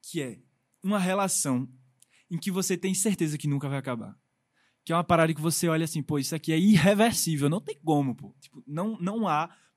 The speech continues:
não, nunca haverão motivos pra gente acabar. Tipo, é uma sinergia muito perfeita que eu provavelmente não vou encontrar e não tem necessidade de acabar isso. E aí você passa o dia incrível com essa pessoa, mas aí tu chega em casa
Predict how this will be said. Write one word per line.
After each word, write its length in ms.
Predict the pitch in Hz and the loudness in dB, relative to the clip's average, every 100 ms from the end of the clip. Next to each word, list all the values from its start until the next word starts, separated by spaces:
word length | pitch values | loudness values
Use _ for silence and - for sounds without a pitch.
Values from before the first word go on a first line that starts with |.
| 175 - | -16 -8
não, 260 | 185 214 | -4 -2
nunca 440 | 247 196 208 247 214 | 0 0 0 -2 -2
haverão 400 | 185 220 185 180 | 2 4 4 4
motivos 580 | 196 262 - 175 185 - | 4 2 0 2 2 0
pra 240 | 202 190 | 2 2
gente 220 | 156 143 | 2 0
acabar. 480 | 170 208 202 139 113 | -4 -6 2 2 2
Tipo, 340 | - - 127 - _ _ _ | -4 -12 -10 -10 _ _ _
é 80 | 147 | 0
uma 120 | 185 | 0
sinergia 500 | 196 196 208 151 185 | 2 2 2 0 0
muito 460 | 175 190 233 226 190 | 4 4 4 2 -2
perfeita 360 | 220 175 156 | -2 2 0
que 60 | - | -2
eu 40 | |
provavelmente 500 | 190 190 175 175 156 | -6 -2 0 0 -2
não 80 | 147 | -4
vou 100 | 143 | -6
encontrar 400 | 151 151 127 135 | -8 -6 0 0
e 60 | 165 | 2
não 120 | 208 | 0
tem 180 | 190 170 | -2 -4
necessidade 560 | 156 156 156 - 123 127 | -2 -2 -4 -6 -6 -6
de 40 | |
acabar 300 | 127 135 117 | -8 -8 -6
isso. 240 | 104 - - _ _ _ _ _ _ _ _ _ _ _ _ _ _ _ _ _ - | -8 -10 -14 _ _ _ _ _ _ _ _ _ _ _ _ _ _ _ _ _ -8
E 100 | 175 | -4
aí 120 | 170 | -4
você 200 | 165 170 | -6 -8
passa 280 | 160 156 170 | -6 -6 -6
o 20 | |
dia 140 | 147 | -8
incrível 420 | 165 190 165 143 139 | -10 -8 -6 -6 -6
com 80 | |
essa 160 | 135 143 | -6 -6
pessoa, 480 | 131 135 127 123 143 _ - | -6 -6 -4 -6 -8 _ -4
mas 200 | 139 151 | 2 4
aí 100 | 156 | 4
tu 100 | 160 | 2
chega 260 | 175 160 160 | 2 2 2
em 60 | 180 | 0
casa 540 | 139 123 120 147 170 | 0 0 -2 -4 -6